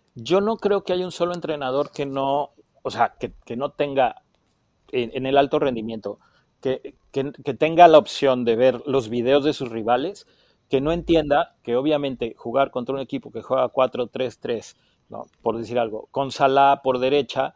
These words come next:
va a ser muy diferente a un equipo que tenga cuatro tres tres con, con Messi,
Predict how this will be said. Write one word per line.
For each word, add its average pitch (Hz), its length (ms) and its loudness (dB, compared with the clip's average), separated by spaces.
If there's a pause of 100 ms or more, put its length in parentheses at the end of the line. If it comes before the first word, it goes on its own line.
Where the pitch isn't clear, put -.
(320)
va 147 60 6
a 139 60 2
ser 151 180 0
muy 151 180 -2
diferente 139 600 0
a 123 80 4
un 127 140 -4
equipo 127 380 -10
que 107 140 -12
tenga 123 480 -2 (140)
cuatro 127 320 -2
tres 131 260 -6
tres 127 380 -6 (260)
con, 117 460 -4 (240)
con 113 880 -4
Messi, 139 460 -2